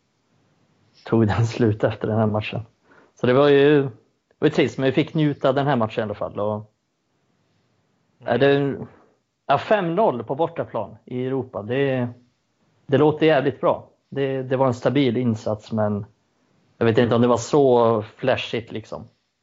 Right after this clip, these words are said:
Speaker 1: Det var inte
Speaker 2: Nej.
Speaker 1: så att det var tiki-taka i nittio minuter, men
Speaker 2: Nej, det var väl bara två noll efter sextio minuter också, så att det,
Speaker 1: Ja,
Speaker 2: det är bara ett
Speaker 1: men det
Speaker 2: mål i halvtid.
Speaker 1: Ja, precis. Men det är,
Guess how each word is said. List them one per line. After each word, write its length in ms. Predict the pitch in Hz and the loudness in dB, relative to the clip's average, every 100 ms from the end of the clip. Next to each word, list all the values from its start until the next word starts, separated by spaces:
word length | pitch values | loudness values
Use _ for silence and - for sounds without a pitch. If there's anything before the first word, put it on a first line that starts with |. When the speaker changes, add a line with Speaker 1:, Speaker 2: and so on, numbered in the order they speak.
| _ _ _ _ | _ _ _ _
Speaker 1:
Det 60 | 113 | -4
var 120 | 110 | -2
inte 140 | 117 | -2
Speaker 2:
Nej. 120 | 117 | -2
Speaker 1:
så 140 | 120 107 | -2 -2
att 100 | 107 | -2
det 60 | |
var 160 | 117 104 | 0 0
tiki-taka 880 | - 131 123 110 131 120 117 - 110 | 0 -2 0 -2 0 0 -2 -4 -4
i 60 | |
nittio 320 | 113 110 - 117 | -4 -6 -8 -8
minuter, 420 | 120 117 120 107 | -6 -8 -8 -8
men 220 | 107 104 107 _ | -6 -8 -14 _
Speaker 2:
Nej, 200 | 117 120 | -8 -8
det 60 | |
var 80 | 123 | -6
väl 100 | 123 | -4
bara 120 | 123 | -4
två 320 | 120 - 135 127 | -4 -8 -10 -8
noll 180 | 117 | -8
efter 180 | 113 - | -10 -12
sextio 360 | - 110 - 120 | -14 -14 -14 -14
minuter 340 | 117 101 110 | -14 -14 -14
också, 240 | 101 - 107 | -16 -16 -18
så 120 | 110 | -18
att 100 | - | -18
det, 140 | 110 | -8
Speaker 1:
Ja, 340 | 135 160 165 170 107 | 0 2 2 0 -8
Speaker 2:
det 100 | 107 | -12
är 40 | |
bara 120 | 110 | -10
ett 100 | 110 | -10
Speaker 1:
men 80 | - | -2
det 60 | 180 | -2
Speaker 2:
mål 100 | 104 | -2
i 20 | |
halvtid. 420 | 110 101 110 104 _ _ _ _ - - | -8 -12 -14 -16 _ _ _ _ -20 -8
Speaker 1:
Ja, 200 | 139 151 151 | 0 0 0
precis. 400 | 151 - 110 - | -4 -6 -6 -6
Men 120 | 143 | 0
det 80 | 170 | 2
är, 340 | 185 165 156 | 2 -2 -8